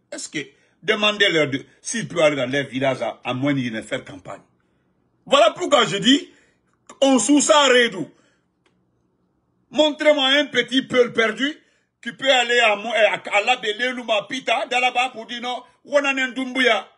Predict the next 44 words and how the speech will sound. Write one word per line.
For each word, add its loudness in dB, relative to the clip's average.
Il -16
n'est -8
pas -18
culotté. -14
Il 2
n'est 2
pas 2
culotté. 2
Je -4
mets 2
quiconque -4
à 0
défi. -10
Il -2
m'a -4
dit, 0
il -4
y 2
a 0
Tambouri 0
Doumbouya, 2
dit, -2
il -10
y -2
a 0
un -10
village. -2
Et -6
non, -2
non, -4
l'enfant 0
là, 4
on -6
vote 0
à 4
moi, -4
il -4
est 4
mort. -8
Allez-y. -8
Je -6
le 2
dis, 2
hein, 2